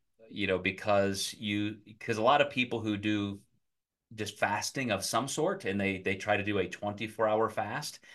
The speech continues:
if you do it like I do it, which is dinner to dinner, you still get one meal that day. If you have to wait an entire full chronological day, you're really not eating for about thirty-six. Then you start getting into some disruptive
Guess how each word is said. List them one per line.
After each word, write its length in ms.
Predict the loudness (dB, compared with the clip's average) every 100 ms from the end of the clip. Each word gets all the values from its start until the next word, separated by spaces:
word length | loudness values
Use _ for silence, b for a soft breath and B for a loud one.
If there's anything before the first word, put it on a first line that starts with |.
| b b b b _ -4
if 180 | -2 0
you 100 | 0
do 220 | 6 6
it 80 | 8
like 320 | 6 6 -2
I 240 | -2 2 2
do 240 | 0 0
it, 80 | 0
which 220 | -2 -4
is 100 | -6
dinner 320 | -2 0 0 -2
to 120 | -4
dinner, 500 | 0 0 0 -6 -8
you 120 | -6
still 280 | -4 2 2
get 200 | 2 -2
one 260 | -2 -2 0
meal 180 | 0 0
that 200 | -2 -6
day. 360 | -8 -8 -12 -12
If 140 | -8
you 100 | -6
have 240 | -2 -2 -2
to 80 | -2
wait 300 | -2 -2 -4
an 80 |
entire 760 | -4 -4 -2 0 0 -2 -4 -8 _ _ _ -2
full 320 | 2 2 0
chronological 640 | -2 -2 2 2 0 -4 -2
day, 260 | 0 0
you're 160 | -2 -2
really 220 | -2 0
not 180 | 0 -2
eating 220 | -2 -4
for 60 | -6
about 220 | -10 -6
thirty-six. 840 | -6 -4 -4 -2 -4 -4 -4 -6 -6 b b b b _ -10
Then 280 | 0 2
you 80 | 2
start 440 | 2 2 2 0 0
getting 240 | 2 4
into 220 | 2 -2
some 260 | -4 -4 -6
disruptive 1040 | -6 -8 0 0 0 -2 -2 -2 -10 -20